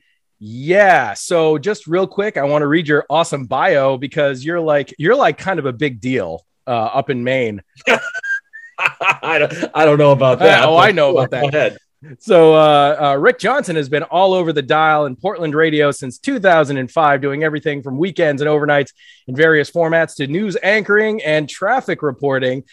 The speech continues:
Speaker 1: An obsessive music fan from a very young age. Uh, that, that's true. That's, that's putting it lightly, I would say.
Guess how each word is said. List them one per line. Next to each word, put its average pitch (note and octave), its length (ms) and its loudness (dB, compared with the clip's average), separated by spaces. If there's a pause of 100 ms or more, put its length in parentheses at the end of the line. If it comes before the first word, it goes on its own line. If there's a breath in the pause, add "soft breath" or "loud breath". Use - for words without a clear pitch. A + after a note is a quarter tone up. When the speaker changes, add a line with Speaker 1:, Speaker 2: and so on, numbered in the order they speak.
(260 soft breath)
Speaker 1:
An D3+ 60 0
obsessive C#4+ 680 -2
music A3+ 500 -2
fan D#3 540 0 (280)
from D#3 140 -4
a C#3+ 60 0
very G#3 360 4
young C#3 260 0
age. D3+ 300 -2
Uh, B2 500 -6
that, C#3 260 -4
that's E3 240 -2
true. C3+ 180 -8
That's, E3 260 -4
that's E3 300 -4
putting C#3+ 240 -4
it A#2+ 160 -8
lightly, F#2+ 460 -10
I F2 100 -18
would E2+ 160 -20
say. D#2+ 320 -20